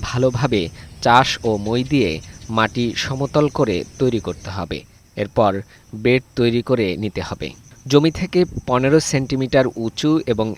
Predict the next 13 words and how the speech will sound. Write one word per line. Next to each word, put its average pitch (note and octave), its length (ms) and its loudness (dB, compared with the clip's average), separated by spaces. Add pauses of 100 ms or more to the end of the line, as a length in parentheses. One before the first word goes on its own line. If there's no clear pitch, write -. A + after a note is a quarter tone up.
(140)
এক C3+ 140 -2 (100)
মিটার C3+ 320 0
প্রশস্ত - 600 -8 (500)
বেড B2 220 0 (140)
তৈরি G2+ 220 0
করতে - 280 -10
হবে। D#2 260 -8 (340)
বেড A2 280 0
থেকে C3 340 -4
বেডের A2+ 340 0 (120)
দূরত্ব C3 380 0
হবে C3 280 -2 (520)
পঞ্চাশ C3+ 400 0